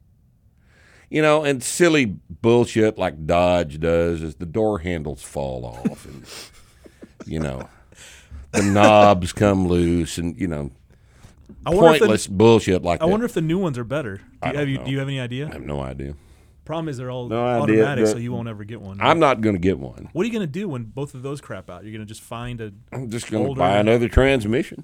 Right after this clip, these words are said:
Speaker 2: older one?
Speaker 1: All
Speaker 2: What was
Speaker 1: I
Speaker 2: it?
Speaker 1: need is an engine and a transmission. Those things are around.
Speaker 2: Yep.
Speaker 1: I bought a rebuilt engine for the silver truck,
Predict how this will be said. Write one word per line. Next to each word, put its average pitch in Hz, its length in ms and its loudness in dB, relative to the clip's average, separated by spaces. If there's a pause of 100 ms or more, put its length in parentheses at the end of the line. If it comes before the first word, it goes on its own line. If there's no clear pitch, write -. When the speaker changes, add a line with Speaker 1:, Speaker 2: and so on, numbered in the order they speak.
Speaker 2:
older 123 240 -12
one? 135 280 -12 (200)
Speaker 1:
All 113 120 0
Speaker 2:
What 127 60 4
was 123 60 6
Speaker 1:
I 117 40 4
Speaker 2:
it? - 40 2
Speaker 1:
need 147 180 4
is 107 60 0
an 92 60 2
engine 110 380 4
and 104 120 2
a 95 60 0
transmission. 107 720 -2
Those 87 180 -6
things 95 260 -6
are 80 140 -2
around. 90 540 -10 (200)
Speaker 2:
Yep. 101 200 -18 (520)
Speaker 1:
I 82 80 -4
bought 90 200 2
a 82 40 -2
rebuilt 90 500 0
engine 87 400 -4
for 80 120 -8
the 69 140 -10
silver 92 360 -4
truck, 71 360 -10